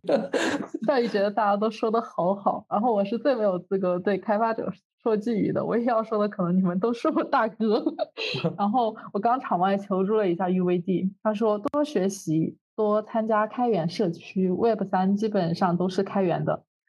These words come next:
Speaker 2: 参加开源社区是对自己技能和大家交流的一个平台，然后多参加黑客松，锻炼自己。如果有余力的话，也可以输出一些教程，因为你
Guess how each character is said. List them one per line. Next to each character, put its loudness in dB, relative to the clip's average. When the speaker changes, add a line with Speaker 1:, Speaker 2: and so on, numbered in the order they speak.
Speaker 2:
参 0
加 2
开 2
源 2
社 2
区 0
是 0
对 2
自 0
己 2
技 0
能 0
和 0
大 2
家 2
交 2
流 0
的 -2
一 0
个 0
平 2
台， -2
然 2
后 2
多 2
参 -2
加 2
黑 0
客 -2
松， 0
锻 2
炼 0
自 0
己。 -2
如 0
果 0
有 0
余 -2
力 2
的 2
话， 0
也 0
可 -4
以 2
输 -2
出 -2
一 2
些 0
教 0
程， -4
因 0
为 0
你 0